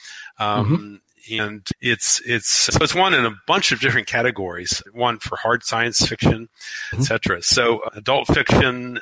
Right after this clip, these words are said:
Speaker 1: And so it's, it's done very well. And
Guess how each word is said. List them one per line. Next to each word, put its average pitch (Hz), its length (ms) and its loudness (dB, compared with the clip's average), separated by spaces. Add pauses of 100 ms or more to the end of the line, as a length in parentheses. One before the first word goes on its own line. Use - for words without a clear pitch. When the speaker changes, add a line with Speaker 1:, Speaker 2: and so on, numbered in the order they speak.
(120)
Speaker 1:
And 101 500 -4 (140)
so 110 300 0 (280)
it's, - 460 0 (100)
it's 135 140 -2
done 160 200 0
very 175 200 6
well. 127 340 4 (100)
And 131 480 0